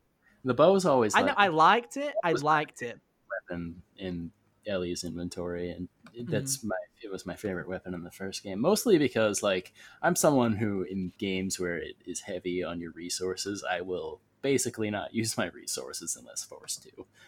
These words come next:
Speaker 1: Like, in Resident
Speaker 2: Mm.
Speaker 1: Evil, I duck around zombies more than I fight them, and so the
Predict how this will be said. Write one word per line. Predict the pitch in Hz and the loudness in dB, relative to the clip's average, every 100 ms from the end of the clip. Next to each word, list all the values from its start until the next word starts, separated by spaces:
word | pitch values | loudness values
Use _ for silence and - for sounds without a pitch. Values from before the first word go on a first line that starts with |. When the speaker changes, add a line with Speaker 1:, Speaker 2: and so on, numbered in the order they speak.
| _ 117 | _ -2
Speaker 1:
Like, | 110 | -2
in | 107 | 2
Resident | 120 113 107 101 | 2 2 0 2
Speaker 2:
Mm. | |
Speaker 1:
Evil, | 104 104 104 101 110 | 0 0 -2 -2 -4
I | - | -6
duck | - 98 101 | -4 -2 -2
around | 95 90 85 87 87 | -2 0 -2 -6 -10
zombies | - 69 73 - 92 - | -8 -8 -10 -8 -8 -8
more | 80 - | -10 -14
than | 73 | -16
I | - | -18
fight | - 67 - | -16 -18 -18
them, | 76 67 - _ _ 87 | -20 -20 -20 _ _ -20
and | 87 - _ _ _ _ _ | -20 -20 _ _ _ _ _
so | - 147 127 113 117 135 | 2 4 6 4 2 -2
the | 120 131 131 123 117 | -2 4 6 6 4